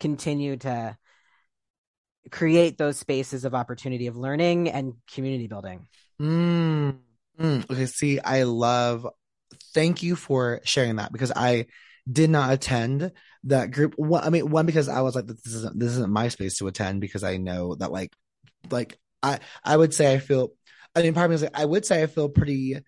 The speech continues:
Speaker 2: um, pretty clear in how I understand things. I'm also like, "Well, you did have to call me in earlier. So, like, maybe, mm, like, maybe I should have been there." Um, um,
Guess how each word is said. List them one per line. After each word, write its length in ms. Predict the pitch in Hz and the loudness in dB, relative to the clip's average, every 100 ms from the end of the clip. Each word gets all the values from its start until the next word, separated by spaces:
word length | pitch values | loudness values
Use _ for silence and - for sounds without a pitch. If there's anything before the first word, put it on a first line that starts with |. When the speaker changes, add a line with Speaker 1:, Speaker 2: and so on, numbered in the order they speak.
| _ _ _ - | _ _ _ -2
Speaker 2:
um, 680 | 139 131 127 120 110 110 - _ | 2 2 2 -2 -4 -6 -10 _
pretty 460 | - 143 131 123 117 - | 0 2 0 0 -4 -8
clear 800 | - 147 135 127 123 123 120 113 - | -8 -2 -2 0 0 0 -2 -2 -4
in 120 | 131 | 0
how 160 | 123 120 | 2 2
I 60 | 113 | 0
understand 400 | 117 - 110 110 | -2 -4 -4 -4
things. 180 | 117 | -2
I'm 100 | 123 | 0
also 220 | 123 123 127 | -2 -2 -6
like, 100 | - | -2
"Well, 400 | 139 139 139 139 - - - - | 0 0 -2 -6 -16 -20 -20 -14
you 180 | 139 156 | -4 -2
did 180 | 143 170 | 2 2
have 240 | 156 160 | 2 0
to 80 | 160 | -2
call 160 | - 139 | -2 -2
me 140 | 127 | 0
in 120 | 139 | -2
earlier. 340 | - 127 123 123 | -2 -2 -2 -2
So, 180 | - 117 | -2 -2
like, 280 | 113 113 | -2 -2
maybe, 520 | 120 131 135 135 131 - | -2 0 2 0 -2 -6
mm, 320 | 131 135 139 131 | -2 2 4 2
like, 180 | - 131 | 0 2
maybe 260 | 131 139 | 4 4
I 60 | 135 | 4
should 140 | 160 | 2
have 80 | 185 | 0
been 140 | 143 | 0
there." 260 | 127 127 139 - - - 147 | 0 -2 -6 -12 -18 -10 0
Um, 640 | 151 147 139 127 113 113 _ _ _ - _ 165 | 2 4 2 2 -2 -6 _ _ _ -20 _ -2
um, 520 | 160 143 135 127 | 2 2 0 -4